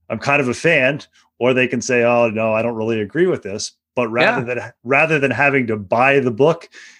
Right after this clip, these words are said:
Speaker 1: they can try it out themselves. They can read it and they can look at the research that you cite in that. James, I wanna,
Speaker 2: <laughs>
Speaker 1: I wanna thank you for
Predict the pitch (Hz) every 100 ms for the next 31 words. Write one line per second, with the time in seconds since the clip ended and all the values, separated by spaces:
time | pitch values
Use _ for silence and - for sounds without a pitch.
0 | _ 101 120 120 104 120 117 120 113 113
1 | - 107 101 - 127 110 123 113 104 131
2 | 131 123 104 113 113 110 113 - 117 107
3 | 98 123 120 117 107 - 101 - 98 113
4 | 107 101 92 - - - - - - 135
5 | 135 120 131 123 107 107 - - 143 147
6 | 127 147 151 - 139 120 135 127 127 113